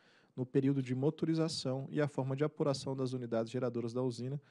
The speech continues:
quando em indisponibilidade forçada. Todavia, tal decisão não pôde ser implementada por força de decisão liminar do S T F em favor da saesa.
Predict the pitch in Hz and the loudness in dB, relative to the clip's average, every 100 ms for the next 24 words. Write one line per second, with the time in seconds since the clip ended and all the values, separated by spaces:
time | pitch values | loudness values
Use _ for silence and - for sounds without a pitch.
0 | - - - _ - 139 143 135 135 151 | -20 -20 -20 _ 0 2 4 2 0 -4
1 | 143 - 139 135 131 127 127 - 151 - | -6 -4 -4 -2 2 2 0 0 -2 0
2 | 113 101 104 - - - _ - 143 156 | -2 -2 -4 -16 -20 -20 _ -4 6 6
3 | 131 165 165 151 139 - 120 131 160 151 | 6 4 4 2 0 0 0 0 0 0
4 | 131 - 123 - 120 131 127 131 143 147 | -2 -2 -4 -2 -2 -4 0 2 2 -2
5 | - 147 - 139 - 127 - 113 120 127 | -4 -2 0 -2 0 -2 -2 -2 -2 -2
6 | 151 139 123 131 135 117 - - 131 123 | -2 0 0 0 2 0 0 0 4 4
7 | 127 - 127 - 120 127 123 143 113 104 | 2 -4 -4 -2 -2 -2 -2 -2 -2 -2
8 | 104 | -8